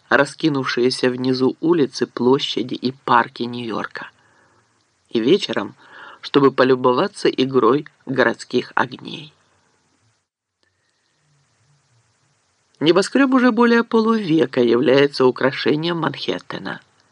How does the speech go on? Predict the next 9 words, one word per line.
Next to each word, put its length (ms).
Здание 640
взметнулось 960
вертикально 1080
вверх 640
с 120
той 200
грацией 580
и 300
изяществом, 760